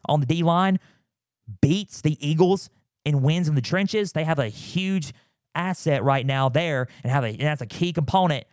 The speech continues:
to winning this ball game. They win in the trenches. Those are my two keys, and who do I got winning this ball game? I have the Eagles winning close. I have the Eagles improving to three and oh.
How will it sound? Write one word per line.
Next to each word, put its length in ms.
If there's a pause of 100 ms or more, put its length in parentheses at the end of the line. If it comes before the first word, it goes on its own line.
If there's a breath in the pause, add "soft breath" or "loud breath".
to 120
winning 300
this 160
ball 300
game. 280
They 140
win 480 (200 soft breath)
in 120
the 80
trenches. 640 (480 loud breath)
Those 160
are 60
my 160
two 220
keys, 420
and 140
who 100
do 80
I 120
got 200
winning 220
this 120
ball 240
game? 340 (340 loud breath)
I 180
have 180
the 120 (100)
Eagles 320
winning 300
close. 600
I 140
have 220
the 120
Eagles 280
improving 320
to 60
three 300
and 80
oh. 220